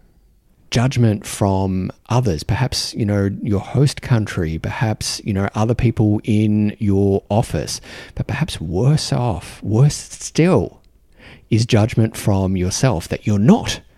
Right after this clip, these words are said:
actually on top of everything. You're not, um, uh, uh, d-, don't have all the necessary information at your fingertips. Um, and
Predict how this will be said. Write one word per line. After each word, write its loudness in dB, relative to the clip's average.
actually 0
on 0
top -4
of -2
everything. -4
You're 0
not, 2
um, 2
uh, 2
uh, -4
d-, -6
don't 6
have 6
all 6
the 6
necessary 0
information 0
at -2
your 2
fingertips. -4
Um, -2
and 4